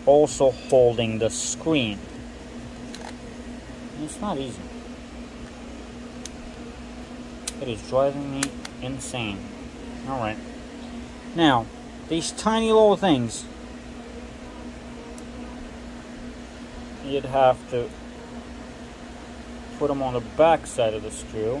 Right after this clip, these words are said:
and I think I just lost one. So that'll be fun trying to find it. It is insane, guys. This is crazy.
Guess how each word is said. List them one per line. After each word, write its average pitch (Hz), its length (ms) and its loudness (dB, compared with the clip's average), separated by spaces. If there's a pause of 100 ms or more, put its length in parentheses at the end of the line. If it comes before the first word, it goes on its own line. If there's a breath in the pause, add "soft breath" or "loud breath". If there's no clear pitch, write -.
and 113 120 -6
I - 20 -4
think 185 240 -4
I 143 80 6
just 110 240 -6
lost 110 360 4
one. 104 240 -6 (1500 loud breath)
So - 80 -10
that'll 135 240 6
be 143 120 -6
fun 104 280 -4
trying 107 240 -2
to 101 80 -8
find 101 260 -6
it. 120 100 0 (3000)
It 151 100 -4
is 117 140 -6
insane, 147 420 0 (1300)
guys. 107 300 2 (1040)
This 151 160 -2
is - 140 -6
crazy. 151 320 4